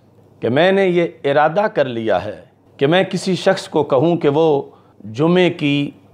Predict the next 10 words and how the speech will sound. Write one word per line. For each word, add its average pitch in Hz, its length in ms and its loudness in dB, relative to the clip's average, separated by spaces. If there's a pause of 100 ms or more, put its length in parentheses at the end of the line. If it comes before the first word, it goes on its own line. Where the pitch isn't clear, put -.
(140)
امامت 160 480 0
کرائے، 92 320 -4 (260)
ثم 185 340 0
احرک 180 840 -2
علی 147 320 2
رِجَالٍ 165 480 0 (540)
یتخلفون 151 1080 -2
عَنِ 151 280 -4
الجمعہ 147 840 -2 (480)
بیوتہم، 147 680 0